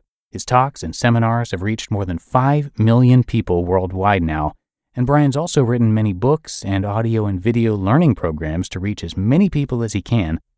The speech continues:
to help them reach their goals. So come by his site, brian tracy dot com, to learn a lot more, including checking out a copy of his free fourteen-step goal-setting guide, which is really helpful.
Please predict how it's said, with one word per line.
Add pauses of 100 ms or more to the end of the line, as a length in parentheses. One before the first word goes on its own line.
(120)
to
help
them
reach
their
goals. (460)
So
come
by
his
site,
brian
tracy
dot
com,
to
learn
a
lot
more,
including (140)
checking
out
a
copy
of
his
free
fourteen-step
goal-setting
guide, (260)
which
is
really
helpful.